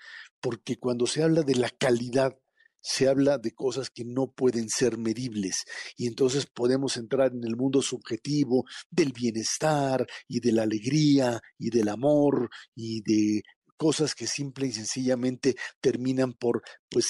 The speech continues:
generar emociones, y esto es básicamente lo que se trató de generar en la marcha. El discurso del presidente sí fue anticlimático porque, a pesar de que es el hombre que tiene la capacidad de movilizar,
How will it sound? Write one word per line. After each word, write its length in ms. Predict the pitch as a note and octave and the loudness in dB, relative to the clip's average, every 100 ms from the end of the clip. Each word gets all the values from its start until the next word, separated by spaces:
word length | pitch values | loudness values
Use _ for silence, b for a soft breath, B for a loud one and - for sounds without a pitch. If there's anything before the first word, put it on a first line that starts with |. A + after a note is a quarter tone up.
| - | 0
generar 460 | - B2+ C3 C3 D#3 | -2 0 2 4 2
emociones, 800 | C#3+ A#2+ - D#3 C#3+ A#2 G#2 - B B - | 0 -4 -2 2 2 0 -8 -10 B B -6
y 180 | B2 | 0
esto 260 | B2+ - C3 | 0 0 0
es 120 | A#2+ | 0
básicamente 920 | A2+ B2+ - - A2+ A2+ A2+ B2 C3 - | 0 -2 -4 -8 -6 -6 -2 2 0 0
lo 300 | A2+ A2 - | -4 -4 -4
que 220 | - A#2 A2+ | -2 -2 -2
se 220 | - A2+ | -4 -6
trató 420 | - A2 - C3 | -4 -4 0 2
de 80 | B2+ | 2
generar 480 | - G#2+ A2+ A#2 A2+ B B - | 0 -6 0 0 0 B B -10
en 120 | A2+ | -4
la 120 | A2+ | -4
marcha. 320 | G2+ G2 - | -4 -6 -2
El 80 | B2 | -2
discurso 500 | A#2+ - E3 - D#3 | -2 -6 -6 -2 2
del 160 | B2+ G#2 | 2 0
presidente 600 | A#2 - C3 C3+ - C3+ B B _ | -6 -4 -4 -4 0 -2 B B _
sí 300 | - - F#3 | -4 -2 0
fue 180 | - D3 | 0 -2
anticlimático 920 | - B2+ A#2 B2+ C3 - C3+ - A#2+ | -2 -8 -6 0 0 0 -4 -4 -4
porque, 540 | - A2+ - - A#2+ - B - | -6 -10 -8 -2 -2 -2 B -6
a 160 | - | -4
pesar 420 | - C3 - E3 E3 | 0 0 2 2 2
de 140 | E3+ | 0
que 180 | - C3+ | 2 2
es 140 | C3+ | 2
el 140 | C3 C3 | 4 4
hombre 260 | C3+ C#3 | 4 0
que 100 | - | -2
tiene 300 | - B2 F#3 | -4 0 2
la 80 | F#3+ | 0
capacidad 720 | - C3+ - B2 - B2+ C#3 | 0 -2 -2 -2 -2 0 2
de 80 | C#3 | 2
movilizar, 760 | C3 A#2 G#2 G#2 G#2+ A#2 A#2+ | -2 -4 -8 -10 -6 -2 0